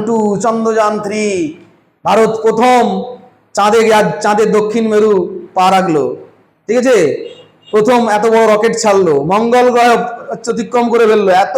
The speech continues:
কিছু সবাই দেখছে। ভাই, কার জন্য? এই জওহরলাল নেহরুর জন্য। জওহরলাল নেহরু প্রথমে বিক্রম সারাভাইকে, মানে বিজ্ঞানীদেরকে গুরুত্ব দিয়ে বিক্রম সারাভাইকে একটা জায়গা করে দিয়েছিল, যে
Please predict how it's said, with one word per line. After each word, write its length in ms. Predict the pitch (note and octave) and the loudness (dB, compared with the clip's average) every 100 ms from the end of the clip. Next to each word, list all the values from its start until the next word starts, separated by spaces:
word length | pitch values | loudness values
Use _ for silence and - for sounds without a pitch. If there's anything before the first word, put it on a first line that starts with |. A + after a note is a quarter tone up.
| B3+ | -2
কিছু 140 | B3+ F#3+ | -4 -4
সবাই 200 | G#3+ A3 F3+ | 0 0 0
দেখছে। 320 | F#3 - G3+ D#3 B2+ - _ E3 | -4 -6 -6 -6 -6 -14 _ -4
ভাই, 140 | F#3+ G3 | -2 0
কার 140 | F#3 F#3 F3+ | 0 0 -2
জন্য? 200 | G#3 G3+ F3 C3 B2+ _ _ _ E3 | -2 -2 -2 -4 -8 _ _ _ -6
এই 100 | D#3+ D#3+ | -4 0
জওহরলাল 440 | D#3 E3+ E3+ D#3+ D3 | 0 2 0 0 -2
নেহরুর 300 | C3 B2 G#2 | -4 -6 -8
জন্য। 200 | A2 G#2 G#2 A2+ _ _ _ _ _ _ C3+ | -8 -8 -10 -14 _ _ _ _ _ _ -4
জওহরলাল 500 | E3 F#3 G3+ G3 F#3 | 0 0 2 2 2
নেহরু 180 | F#3 F#3 F3 | 0 -2 -4
প্রথমে 360 | D#3+ F#3 D#3+ D3 F3+ - - - | -2 -2 -2 -2 -4 -8 -12 -6
বিক্রম 360 | F#3 - G#3+ G#3 G3 | -6 -4 -2 -2 0
সারাভাইকে, 600 | E3+ E3+ E3+ E3 D3+ D#3 G#3+ C#4 - - _ D3+ | 0 2 0 0 -2 -2 -2 -4 -14 -20 _ -6
মানে 120 | D3+ D3+ | -4 -2
বিজ্ঞানীদেরকে 600 | D3+ E3 F#3+ F3+ F3+ E3+ D3+ | -2 -2 0 -2 -2 -4 -2
গুরুত্ব 280 | G3 D#3+ G3+ E3 | -4 -2 -4 -2
দিয়ে 140 | E3+ G#3 E3 | 0 0 -2
বিক্রম 360 | D#3+ - G3+ G3+ | -6 -6 -6 -2
সারাভাইকে 500 | F3+ D#3+ D3 C3 F3+ C4+ F#4+ - - - _ C#3 | -2 0 0 -2 0 0 -2 -8 -16 -20 _ -8
একটা 160 | F3 D#3 | -4 -2
জায়গা 280 | C#3 B2+ E3+ C#4+ E4 - - - | -2 0 2 0 -2 -10 -12 -4
করে 180 | D3 D3+ - A#2 | -2 -2 -4 -8
দিয়েছিল, 380 | C#3 B2+ - G#2+ G#2+ - _ _ | -6 -6 -6 -10 -10 -14 _ _
যে 80 | C#3 | -4